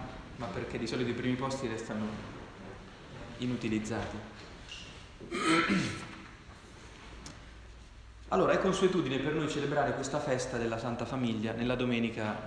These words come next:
fra l'ottava di Natale, no? Lo sappiamo, non è proprio una festa enorme, diciamo, no? Tra le feste del calendario cristiano.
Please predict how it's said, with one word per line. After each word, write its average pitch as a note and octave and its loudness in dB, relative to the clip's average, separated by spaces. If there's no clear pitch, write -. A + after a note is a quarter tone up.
fra A#2 -2
l'ottava A2+ 2
di G2+ 0
Natale, G2 -4
no? A#2 -4
Lo G#2+ -8
sappiamo, B2 -2
non A#2 0
è A2+ 4
proprio G#2 -2
una G#2 0
festa G2 -2
enorme, G#2+ 2
diciamo, G2 -6
no? G2 -2
Tra - -6
le F#2+ -4
feste G#2 -2
del A2 -4
calendario G#2+ 0
cristiano. G#2 -4